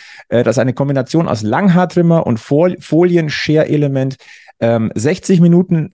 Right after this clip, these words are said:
kann der laufen. Was ich persönlich super finde, äh, er hat eine fünf Minuten Schnellladeoption. Also wenn der Akku wirklich am Ende ist, fünf Minuten aufladen und kannst sofort wieder rasieren. Natürlich ist er wasserdicht, ist ja klar.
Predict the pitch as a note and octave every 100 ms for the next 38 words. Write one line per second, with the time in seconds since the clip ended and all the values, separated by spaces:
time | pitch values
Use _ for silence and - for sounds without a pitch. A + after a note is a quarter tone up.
0 | - C3+ C#3+ B2+ A#2 C#3 - G3 G3 -
1 | - C3+ D#3+ C#3 C3+ C#3+ A#2 F3 F3 D3+
2 | A#2 B2 C#3 - A2 A2+ A#2+ - C3 A#2+
3 | - A3 A#3 G3 F#3+ D#3+ B2+ D#3 G3+ C#3+
4 | G#2+ F2+ F#2 - F2+ C3 F#3 A2+ A2+ G#2+
5 | A2 A2+ A2 - - D3 B2+ - _ -
6 | C#3+ D#3+ D3 - _ - B2+ - C#3+ F3+
7 | E3 A2+ C3+ - F3+ F#3 F3+ E3+ - D#3
8 | D#3 D3 B2+ C#3 C#3 - A#2 - C3 -
9 | D#3 D3 C#3+ C3 A2 G2+ D#3 E3+ E3+ -
10 | _ - G2 - D3 E3 - C3+ B2 A2+
11 | - A2+ A#2 - - G#2+ G2+ - F#2+ F#2+